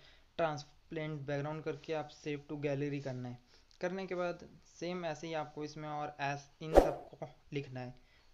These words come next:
प-, उसके बाद सुन लिखना है, सुन लिखने के बाद थर्टी वन लिखना है, फिर अगस्त लिखना है, ऐसे ही लेट्स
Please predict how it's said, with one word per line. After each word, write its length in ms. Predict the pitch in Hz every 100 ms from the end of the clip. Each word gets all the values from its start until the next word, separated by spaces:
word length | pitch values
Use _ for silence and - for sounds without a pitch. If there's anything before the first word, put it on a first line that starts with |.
| -
प-, 220 | 160 156
उसके 260 | 160 - 165
बाद 160 | 160
सुन 480 | 160 - - 170 165
लिखना 300 | 160 160 156 156
है, 180 | 156 156 - - - - - - - - -
सुन 280 | - - 180
लिखने 320 | 170 151 147
के 100 | 143
बाद 300 | 143 139 147 151
थर्टी 260 | 143 135 147
वन 220 | 143 156
लिखना 300 | 160 156 151 151
है, 260 | 156 151 - - - -
फिर 220 | 156 151 151 160
अगस्त 360 | 147 156 156
लिखना 360 | 160 147 151 147
है, 320 | 147 151 156 143 - - - - - - -
ऐसे 320 | 165 165 160 170
ही 160 | 170 156
लेट्स 460 | 139 151 156 -